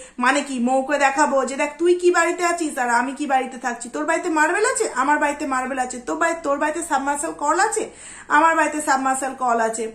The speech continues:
তুই এইসব দেখাতে চাও না, তুমি এইসব দেখাতে চাও। কারণ কি, যার মাথায় লোনের বোঝা থাকবে, সে কিন্তু অত ঘ-, ভালো ঘরবাড়ি কিন্তু রেন্টে নেবে না, সে normal থাকার মতো, মানে, না থাকলে নয়, সেই রকম একটা বাড়ি ঘর ধরে নেবে, যে ঘরগুলো যেন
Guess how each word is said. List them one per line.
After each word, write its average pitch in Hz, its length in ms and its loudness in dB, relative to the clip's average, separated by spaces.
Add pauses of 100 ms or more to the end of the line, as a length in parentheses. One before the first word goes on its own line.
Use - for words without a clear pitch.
তুই 330 120 0
এইসব 330 280 -2
দেখাতে 285 340 0
চাও 233 200 -2
না, 320 320 -4 (420)
তুমি 277 260 -2
এইসব 311 360 0
দেখাতে 320 320 -2
চাও। 349 200 4
কারণ 320 220 2
কি, 349 100 0
যার 277 560 6
মাথায় 302 420 0
লোনের 277 440 0
বোঝা 233 340 0
থাকবে, 302 480 -2 (220)
সে 359 160 0
কিন্তু 440 260 0
অত 277 360 2
ঘ-, 320 340 0
ভালো 277 300 4
ঘরবাড়ি 262 460 2
কিন্তু 339 280 -2
রেন্টে 262 380 -2
নেবে 233 200 -4
না, 233 80 -6
সে 415 200 -4
normal 277 420 2
থাকার 302 480 0
মতো, 262 320 -6
মানে, 240 180 -4
না 254 300 0
থাকলে 320 260 -4
নয়, 302 200 -2 (100)
সেই 285 180 -8
রকম 294 240 -6
একটা 247 240 -4
বাড়ি 220 220 -2
ঘর 247 140 -8
ধরে 254 280 -6
নেবে, 247 320 -6 (480)
যে 285 260 0 (240)
ঘরগুলো 349 440 6
যেন 466 240 2